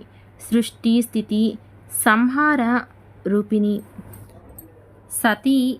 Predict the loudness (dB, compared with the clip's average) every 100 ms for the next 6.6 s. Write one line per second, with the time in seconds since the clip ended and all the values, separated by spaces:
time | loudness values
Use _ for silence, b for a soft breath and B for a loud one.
0 | -12 -14 -2 -2 0 0 2 4 4 2
1 | 2 0 0 -2 -2 -4 0 -2 0 -2
2 | 0 2 0 0 -4 -2 0 -2 -4 -6
3 | -4 -2 -2 -4 b b b 2 4 4
4 | 2 0 -2 -4 -2 0 -2 -2 -4 -4
5 | -4 -8 -12 -20 -20 -4 -2 2 0 0
6 | 0 0 0 0 0